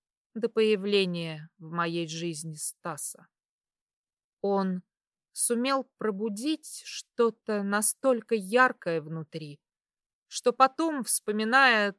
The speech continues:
то своё затмение, я не могла понять, каким образом умудрилась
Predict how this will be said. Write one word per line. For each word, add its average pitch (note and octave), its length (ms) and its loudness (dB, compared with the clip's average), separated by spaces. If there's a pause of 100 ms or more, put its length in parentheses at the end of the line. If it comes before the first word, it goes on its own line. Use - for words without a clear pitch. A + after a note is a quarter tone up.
то - 180 0
своё G3+ 420 0
затмение, F3+ 840 -6 (280)
я A3 240 2
не A3+ 120 0
могла A3+ 400 0
понять, G#3 640 -8 (520)
каким A#3+ 420 -2
образом D#3+ 520 -4
умудрилась F3+ 800 -2